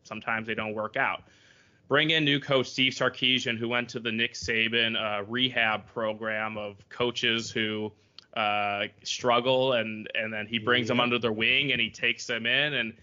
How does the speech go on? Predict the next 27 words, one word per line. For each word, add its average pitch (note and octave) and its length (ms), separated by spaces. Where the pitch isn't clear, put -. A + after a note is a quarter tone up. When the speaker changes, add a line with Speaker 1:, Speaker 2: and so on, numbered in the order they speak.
Speaker 1:
and G#2+ 160
he G#2+ 320
gets C#3 260
them C3 180
new C3 160
life, A2+ 360
whether A2 260
it A#2+ 40
was G#2+ 160
Lane A#2 320
Kiffin A2+ 640
or, G2+ 380
or G#2 260
Mike A2+ 300
Locksley, A2+ 720
or G#2 160
even A2 360
another A#2 400
example, G#2+ 480
Butch A2 380
Jones, A2 460
the A2+ 80
former A2+ 260
Tennessee A2+ 500
coach G#2 420
who G#2+ 120
was G#2 280